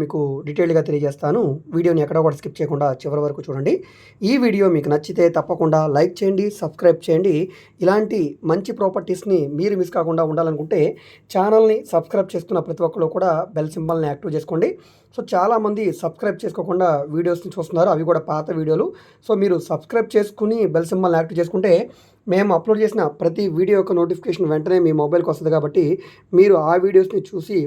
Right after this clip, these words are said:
వాటి గురించి మీరు మమ్మల్ని అడిగితే మేము తప్పకుండా ప్రాపర్టీ వివరాలు తెలియజేస్తాం, విజిటింగ్ కూడా ఏర్పాటు చేస్తాం. So, తప్పకుండా సబ్స్క్రైబ్ చేసుకుని చూడండి. So, ఇక్కడ మనం మాట్లాడుకునే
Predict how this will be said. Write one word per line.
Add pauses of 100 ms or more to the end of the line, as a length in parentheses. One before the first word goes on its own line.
(100)
వాటి
గురించి
మీరు
మమ్మల్ని
అడిగితే
మేము
తప్పకుండా (480)
ప్రాపర్టీ (140)
వివరాలు
తెలియజేస్తాం, (220)
విజిటింగ్
కూడా
ఏర్పాటు
చేస్తాం. (300)
So,
తప్పకుండా
సబ్స్క్రైబ్
చేసుకుని
చూడండి. (420)
So, (240)
ఇక్కడ
మనం
మాట్లాడుకునే